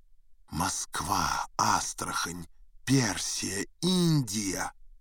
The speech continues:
В ресторанах за городом, к концу ужина, когда все шумней становилось кругом в табачном дыму, она,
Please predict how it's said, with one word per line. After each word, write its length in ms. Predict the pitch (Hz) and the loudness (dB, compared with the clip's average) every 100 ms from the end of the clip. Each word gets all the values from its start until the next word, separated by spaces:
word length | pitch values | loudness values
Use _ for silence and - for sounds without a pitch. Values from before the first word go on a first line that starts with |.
| - - | -20 -12
В 160 | - 95 | -4 -2
ресторанах 840 | 95 - - 95 104 104 92 76 | -2 -2 0 2 4 4 0 -4
за 260 | - 90 78 | -4 -2 0
городом, 680 | 107 131 98 80 85 80 - - - - | 4 4 4 2 0 -2 -8 -16 -20 -6
к 60 | - | -2
концу 540 | 104 92 - 107 98 - | -2 -2 -4 -4 -4 0
ужина, 720 | 120 151 139 110 95 87 80 - - - - - - | 2 4 2 2 0 2 0 -4 -16 -20 -20 -14 -4
когда 340 | 95 87 104 | -2 0 -2
все 240 | - - 101 | -2 -2 0
шумней 640 | - 104 101 107 113 104 | 0 0 0 2 4 2
становилось 680 | - - 87 92 110 98 - | 0 -4 -2 2 2 2 0
кругом 640 | - 95 87 107 117 98 78 - | -2 0 2 4 4 2 -4 -12
в 140 | - - | -12 -2
табачном 760 | - 87 110 - - 95 92 | 0 4 4 2 0 0 0
дыму, 580 | 73 90 92 127 139 92 - - - - | 0 2 4 6 6 4 -2 -20 -6 0
она, 720 | 113 107 120 139 139 107 | 2 4 6 8 8 6